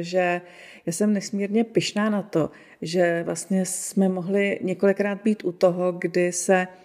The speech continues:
vlastně tento systém teprve, řekněme, uváděl na světový trh, kdy jsme měli možnost poslouchat spoustu ze-, přednášek zajímavých vědců a lékařů, kteří se na tom podíleli. No a dotera vlastně poměrně nedávno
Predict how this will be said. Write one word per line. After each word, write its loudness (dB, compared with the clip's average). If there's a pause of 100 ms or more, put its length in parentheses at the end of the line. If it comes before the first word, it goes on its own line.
(320)
vlastně 2 (340)
tento -2
systém -2
teprve, -2 (240)
řekněme, -2
uváděl 0
na 2
světový 0
trh, 0
kdy -6
jsme -2
měli -2
možnost 0
poslouchat 0
spoustu 0
ze-, -4
přednášek 0
zajímavých 0 (320)
vědců 4
a 2
lékařů, 0
kteří -4
se 0
na -2
tom 0
podíleli. 0 (840)
No 0
a 0
dotera 0 (100)
vlastně 0
poměrně 0
nedávno 0